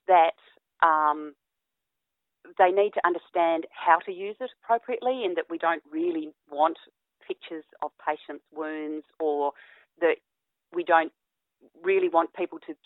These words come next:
say things about anyone else, uh, or anything that impacts on the place that you work. And students also need to understand that, um, as, um, tools develop, that there may be opportunities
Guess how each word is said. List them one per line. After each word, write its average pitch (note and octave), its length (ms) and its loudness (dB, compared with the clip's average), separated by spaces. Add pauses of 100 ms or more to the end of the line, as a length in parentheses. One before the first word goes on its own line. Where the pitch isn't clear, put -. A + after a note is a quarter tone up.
say E3+ 300 6
things E3+ 360 -2
about D#3 340 2 (120)
anyone D#3+ 320 -4
else, E3 240 -6 (400)
uh, C#3+ 320 2
or D#3 140 -2
anything E3 320 -6
that D3+ 180 -4
impacts D#3+ 480 -6
on D3+ 100 -8
the D3+ 60 -12
place D3+ 240 -2 (140)
that - 100 -10
you D3 160 -18
work. G3 280 -6 (560)
And G#3 160 -2
students D4 320 -4
also G3+ 280 -4
need F3 300 -2
to - 100 -4
understand E3+ 720 0
that, D#3+ 200 2 (260)
um, D3+ 360 0 (320)
as, E3+ 180 8 (880)
um, D3 220 -2 (120)
tools G3 300 -6 (100)
develop, E3+ 420 2 (280)
that F#3 160 -2
there F3 80 2 (100)
may F3 140 0
be E3 400 -4 (140)
opportunities F#3 680 -2